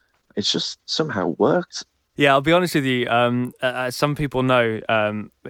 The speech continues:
Speaker 2: i-, in my role working, um, on M L S as an, as a league analyst, is when the team sheets come out to,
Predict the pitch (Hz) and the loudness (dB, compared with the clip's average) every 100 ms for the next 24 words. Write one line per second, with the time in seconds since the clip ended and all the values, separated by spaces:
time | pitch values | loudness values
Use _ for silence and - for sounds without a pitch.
0 | - 120 117 127 127 120 117 123 123 113 | -10 -10 -6 -4 0 0 2 2 2 0
1 | 117 110 - 120 110 104 - 110 104 104 | 0 -2 0 -2 -2 -4 -4 -2 -2 0
2 | 113 113 107 110 110 101 107 120 113 117 | 0 0 -2 -2 0 -2 -2 -2 -2 -4
3 | 113 117 113 110 113 110 113 107 101 - | -2 -2 0 -2 0 2 2 0 -4 -6
4 | 117 107 - 131 127 131 - 143 143 131 | -8 -8 -6 -2 0 0 0 0 2 0
5 | 117 - 123 123 113 - 113 | -4 -4 0 2 0 -2 -2